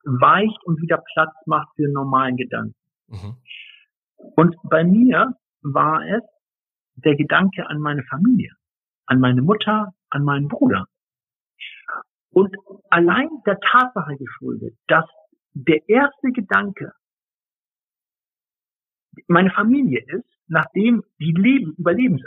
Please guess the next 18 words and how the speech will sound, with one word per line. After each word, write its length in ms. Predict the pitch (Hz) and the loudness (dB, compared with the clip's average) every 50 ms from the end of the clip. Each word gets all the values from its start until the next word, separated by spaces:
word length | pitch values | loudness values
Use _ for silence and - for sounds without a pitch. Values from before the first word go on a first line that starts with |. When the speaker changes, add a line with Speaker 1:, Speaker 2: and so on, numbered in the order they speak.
| - _ | -10 _
Speaker 1:
äh, 80 | - 160 156 156 - - - 165 | -10 -10 -8 -10 -10 -12 -8 -4
Lebensangst, 720 | 165 165 196 254 254 - - - 131 127 135 170 226 - - | 0 2 4 4 4 4 4 2 0 0 0 -2 -4 -4 -4
äh, 100 | - 151 151 143 | -8 -8 -8 -6
Todesangst 480 | - 226 254 254 - - 139 143 143 - _ _ | -4 -2 -2 -2 -4 -6 -10 -12 -12 -16 _ _
da 200 | 147 139 139 131 - | 2 2 2 0 -2
irgendwie 240 | 143 143 143 143 - - - | -6 -8 -10 -10 -14 -12 -2
für 80 | - 156 | 0 0
mich 120 | 147 139 | 0 0
gefühlt 360 | - 143 - - 151 127 127 | -2 -4 -2 0 -2 0 0
da 220 | - 120 123 135 - | 2 2 2 2 2
war, 180 | 165 180 170 - - _ - | 0 0 0 -2 -6 _ -4
der 120 | 151 - | -2 -2
erste 280 | - 185 208 208 - 233 | 0 -2 -4 -4 -4 -6
Gedanke 320 | 202 175 175 175 175 170 | -6 -4 -4 -4 -4 -4
die 120 | 170 170 156 - | -8 -10 -10 -10
Familie 420 | 160 147 143 147 147 135 127 131 139 | -10 -10 -10 -10 -6 -6 -6 -6 -6
ist, 100 | 151 - _ _ _ _ _ _ _ _ _ _ _ _ _ _ _ _ | -10 -12 _ _ _ _ _ _ _ _ _ _ _ _ _ _ _ _
ähm, 400 | 151 147 147 151 156 151 151 | 0 2 2 2 2 0 -2